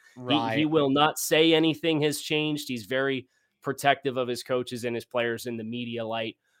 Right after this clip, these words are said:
Speaker 1: Uh, but
Speaker 2: Mm-hmm.
Speaker 1: that's definitely been a source of speculation that Brian Flores himself might be more involved in the second half of this season as well.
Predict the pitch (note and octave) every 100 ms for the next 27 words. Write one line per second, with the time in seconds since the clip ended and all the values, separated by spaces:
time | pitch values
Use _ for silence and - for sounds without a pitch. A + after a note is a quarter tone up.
0 | _ G2 G#2 F#2+ C#3 C#3 C#3 A#2 C#3+ D3
1 | D3 C#3+ C3+ - C#3 C3 - - B2+ B2
2 | A#2+ A#2+ A#2+ A2+ B2+ C3 B2+ C3+ B2 A2+
3 | A2+ C3 B2 - A#2+ A2 A#2 A2+ A2+ A2
4 | G2 A2 G#2+ G#2 _ _ _ A2+ G#2+ -
5 | G#2+ G#2+ G#2 G2 G2+ G2+ G2 G#2 F#2+ F2+
6 | D#2+ D#2+ C2